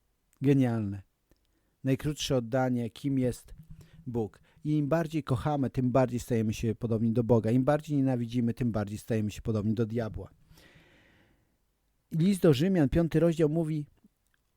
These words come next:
tak: "A nadzieja nie zawodzi, bo miłość Boża rozlany jest w sercach naszych przez Ducha Świętego, który jest nam dany".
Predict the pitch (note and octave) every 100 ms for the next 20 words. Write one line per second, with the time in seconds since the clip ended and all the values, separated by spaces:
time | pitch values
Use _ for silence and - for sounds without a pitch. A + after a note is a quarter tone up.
0 | _ _ _ _ - C3+ A2+ - D3+ D3
1 | C#3 B2 F3 F3+ E3+ E3 D3 C3+ D3+ A2+
2 | G#2 G#2+ C3 E3+ A3+ E3 G#2+ G2 G#2 G2+
3 | - C3+ B2 D#3 D#3+ D3+ C3+ - - D#3
4 | - C#3 C#3 C3+ B2 - A2+ C#3 D3 B2+
5 | - A2 A#2+ A2+ - B2+ A#2 A2+ A2+ G#2+
6 | G2 G2+ G2+